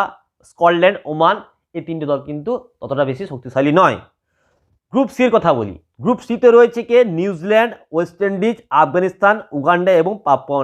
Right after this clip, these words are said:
নিউ গিনি। কিন্তু এই গ্রুপে, গ্রুপ সিতে তিনটি দল ভয়ঙ্কর শক্তিশালী। একটা হচ্ছে নিউজিল্যান্ড, দ্বিতীয় হচ্ছে ওয়েস্ট ইন্ডিজ এবং তৃতীয় হচ্ছে আফগানিস্তান। আফগানিস্তানকে কিন্তু বাদ দেওয়া যাবে না কম্পিটিশন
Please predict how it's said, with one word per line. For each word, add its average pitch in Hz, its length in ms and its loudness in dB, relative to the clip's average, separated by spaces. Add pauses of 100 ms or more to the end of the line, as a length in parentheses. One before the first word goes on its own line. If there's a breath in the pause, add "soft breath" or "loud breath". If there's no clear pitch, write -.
নিউ 123 200 -4
গিনি। 131 200 -6 (120)
কিন্তু 147 200 -16 (240)
এই 233 160 -4
গ্রুপে, 127 240 -4 (100)
গ্রুপ 165 220 -6
সিতে 151 260 -4 (520 loud breath)
তিনটি 190 360 -4
দল 190 120 4 (420)
ভয়ঙ্কর 151 440 -2
শক্তিশালী। 113 440 -8 (280)
একটা - 280 -4
হচ্ছে 139 180 -2 (100)
নিউজিল্যান্ড, 175 380 0 (360)
দ্বিতীয় 135 260 -4
হচ্ছে 139 280 -6 (180)
ওয়েস্ট 147 240 -4
ইন্ডিজ 214 240 -2 (140)
এবং 135 100 -10 (120)
তৃতীয় 127 320 -4
হচ্ছে 117 280 -2 (540)
আফগানিস্তান। 165 580 2 (520)
আফগানিস্তানকে 170 680 -4
কিন্তু 190 220 -10 (500)
বাদ 127 160 0 (120)
দেওয়া 131 240 0
যাবে 117 180 0
না 117 60 -4 (100)
কম্পিটিশন 107 380 -6